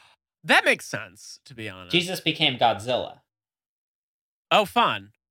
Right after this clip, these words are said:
Speaker 1: That would be, uh, that's a religion I can get down. He's really looking at this intimately. Like, you know, like, how do you
Speaker 2: Yeah.
Speaker 1: think they were like,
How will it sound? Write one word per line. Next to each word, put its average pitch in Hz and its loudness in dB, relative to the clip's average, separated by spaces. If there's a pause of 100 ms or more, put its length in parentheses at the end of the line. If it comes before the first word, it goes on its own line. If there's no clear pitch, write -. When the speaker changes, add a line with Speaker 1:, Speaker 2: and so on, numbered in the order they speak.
(760)
Speaker 1:
That 349 6
would 440 0
be, 339 4
uh, 320 2
that's 320 4
a 370 -2
religion 156 -4
I 117 -10
can 113 -16
get 107 -14
down. 101 -14 (340)
He's - -2 (180)
really 175 4
looking 156 -2
at 135 -2
this 127 -16
intimately. 107 -10 (640)
Like, 156 4
you 175 4
know, 175 6
like, 135 4
how 220 4
do 403 2
you - 2
Speaker 2:
Yeah. 440 0
Speaker 1:
think 370 0
they 359 2
were 302 2
like, 240 2